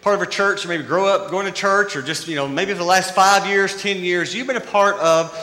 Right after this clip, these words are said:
uh, a Bible class. And, and, and if you add to that, if you went to a Christian school, that's K through twelve, or maybe a Christian college, you've been in even more Bible classes.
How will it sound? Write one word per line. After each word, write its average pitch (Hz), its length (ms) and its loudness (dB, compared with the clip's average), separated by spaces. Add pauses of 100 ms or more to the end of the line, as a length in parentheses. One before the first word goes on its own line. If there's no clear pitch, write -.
(140)
uh, 147 260 2
a 143 40 0
Bible 175 300 6
class. 110 540 -2
And, 160 180 -4
and, 156 300 0
and - 380 -10
if 180 160 0
you 208 80 -2
add 302 360 2
to 214 100 -2
that, - 800 0 (220)
if - 100 -18
you 165 80 -4
went 180 140 -2
to 180 80 -4
a 156 60 -4
Christian 180 380 -6
school, 202 340 -2
that's 143 180 -2
K 170 160 -6
through 180 220 -10
twelve, 202 480 -2
or 127 80 -4
maybe 160 300 -6
a 160 60 -4
Christian 180 440 -8
college, 196 600 -2 (1600)
you've 180 160 -6
been 208 100 0
in 208 120 -2
even 202 160 -6
more 220 160 -2
Bible - 280 0
classes. - 680 -10